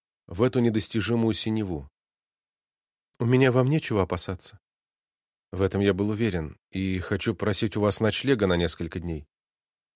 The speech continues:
Он проговорил это твердо,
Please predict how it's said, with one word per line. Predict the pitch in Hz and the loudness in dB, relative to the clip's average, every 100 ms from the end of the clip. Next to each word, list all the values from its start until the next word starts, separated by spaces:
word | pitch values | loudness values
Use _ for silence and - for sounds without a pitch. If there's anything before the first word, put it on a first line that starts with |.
| _ _ _ _ _ _ _ _ _ _ _ _ - | _ _ _ _ _ _ _ _ _ _ _ _ 2
Он | 135 131 | 2 4
проговорил | 127 127 139 143 | 4 6 8 8
это | 135 127 | 6 2
твердо, | 131 151 98 76 | 4 6 6 2